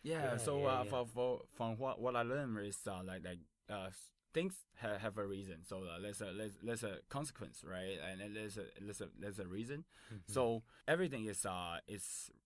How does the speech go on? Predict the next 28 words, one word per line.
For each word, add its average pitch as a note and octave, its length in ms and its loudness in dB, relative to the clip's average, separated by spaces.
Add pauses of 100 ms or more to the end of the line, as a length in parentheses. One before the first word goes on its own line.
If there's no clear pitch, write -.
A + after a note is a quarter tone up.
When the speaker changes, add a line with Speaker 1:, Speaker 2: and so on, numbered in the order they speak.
(120)
Speaker 1:
I G2+ 60 -2
mean, G2+ 220 -4
I A#2 80 4
would A#2 180 2
say F#2+ 240 -2
probability. G2 720 -2 (160)
Speaker 2:
Mm-hmm, G#2 280 -8
Speaker 1:
So A#2 180 2
Speaker 2:
mm-hmm. A2 160 4
Speaker 1:
say, G#2 340 4
uh, F#2 300 0
there's A2 220 0
a, G2 200 0
there's C#3+ 180 0
a A#2+ 60 4
result A#2 560 4
and, G2+ 200 -2
uh, F#2+ 100 0
has G2 380 -2 (200)
probably, A2+ 240 2
like, G2 140 0
five, A2 260 2 (180)
uh, F#2+ 360 -2
f-, F#2 60 -10 (200)
uh, G2+ 220 0
prob-, A#2 380 2
uh, G2 300 0 (180)
probable C#3 680 0